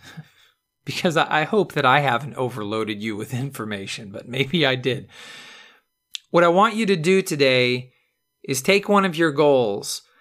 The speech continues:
and break it down very simply. In order to accomplish this goal, what do I need to do over what period of time?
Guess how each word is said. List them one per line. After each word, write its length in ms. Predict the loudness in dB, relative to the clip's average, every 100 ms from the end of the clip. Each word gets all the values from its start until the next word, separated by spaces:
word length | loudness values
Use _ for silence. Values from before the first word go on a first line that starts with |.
| _ _ -4
and 240 | -2 -2
break 320 | 2 2 4
it 140 | 2 2
down 440 | 2 2 0 -2 -8
very 420 | -6 2 4 4
simply. 640 | 0 -2 -4 -6 -8 -10 _ _ _ _ _ _ -4
In 140 | 0
order 200 | 2 2 4
to 160 | 4
accomplish 440 | 4 2 2 0 -2
this 180 | -2
goal, 480 | 0 2 4 4 0 -6 -20 _
what 460 | -10 -2 2 2 2
do 140 | 2 2
I 100 | 2
need 180 | 0
to 100 | -2
do 560 | 0 2 2 0 -4 -8 _
over 280 | -2 -2 -4
what 360 | 0 0 -2 -4
period 500 | 0 2 0 -2 -6
of 160 | -10
time? 480 | -6 -6 -6 -8 -16